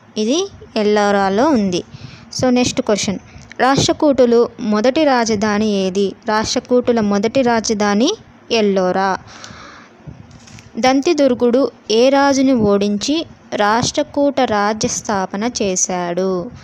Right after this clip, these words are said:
ఇతను వచ్చేసి రెండవ కీర్తివర్మ అనే రాజును ఓడించి రాష్ట్రకూట రాజ్య స్థాపన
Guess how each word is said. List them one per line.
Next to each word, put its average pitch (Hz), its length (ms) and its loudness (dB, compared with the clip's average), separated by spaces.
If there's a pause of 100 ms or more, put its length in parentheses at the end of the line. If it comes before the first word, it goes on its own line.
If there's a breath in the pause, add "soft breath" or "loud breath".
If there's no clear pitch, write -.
(300 loud breath)
ఇతను 208 300 -12
వచ్చేసి 247 480 -8 (260)
రెండవ 240 440 -2 (100)
కీర్తివర్మ 220 1000 -4 (240)
అనే 202 220 -6
రాజును 196 480 -4 (160)
ఓడించి 208 520 -2 (460 loud breath)
రాష్ట్రకూట 233 760 -4 (220)
రాజ్య 208 300 -2
స్థాపన 208 520 -4